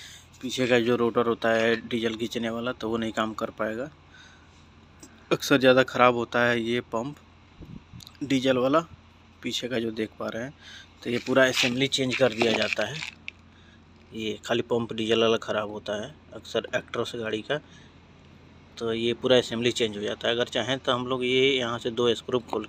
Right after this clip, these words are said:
के, चार स्क्रू है, इसको हम लोग रिपेयर कर सकते हैं। चार स्क्रू खोलेंगे स्टार वाला, ये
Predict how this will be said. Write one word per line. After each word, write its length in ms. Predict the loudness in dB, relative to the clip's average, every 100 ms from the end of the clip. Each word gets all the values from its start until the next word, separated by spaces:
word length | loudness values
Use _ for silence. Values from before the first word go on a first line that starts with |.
| -2
के, 120 | -2 -2 -14 -20 -20 -20 -20 -20 -20 -20 -20 -20 -16 -8
चार 260 | -4 -2
स्क्रू 320 | -4 -6 -6 -6 -8
है, 120 | -10 -14 -20 -20 -20 0 0
इसको 220 | 0 -2 -4
हम 180 | -4
लोग 220 | -4 -4 -4 -12 -20 -20 -18 -20 -20 -20 -20 -12 -12 -8
रिपेयर 380 | -6 0 2 2
कर 140 | 0
सकते 360 | -4 -6 -6 -8
हैं। 420 | -6 -8 -6 -6 -2
चार 260 | 0 2 0
स्क्रू 260 | -4 -10
खोलेंगे 460 | -8 -4 -4 -2 -4
स्टार 240 | -2 -2
वाला, 240 | -2 -4 -8 -16 -20 -20 -20 -20 -20 -18 -10
ये 340 | -6 0 0